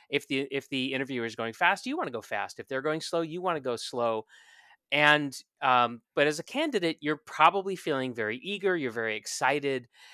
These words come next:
And, um, and so, you know, you might be outpacing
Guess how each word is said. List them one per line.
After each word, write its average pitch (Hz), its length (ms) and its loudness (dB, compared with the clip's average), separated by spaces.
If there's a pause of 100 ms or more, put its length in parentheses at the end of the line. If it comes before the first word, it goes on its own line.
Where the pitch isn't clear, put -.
(280)
And, 120 680 4
um, 107 440 0
and 127 200 -2
so, 131 480 2
you 131 140 -4
know, 117 120 0 (160)
you 139 240 -8
might 185 220 4
be 143 100 -2
outpacing 135 800 -2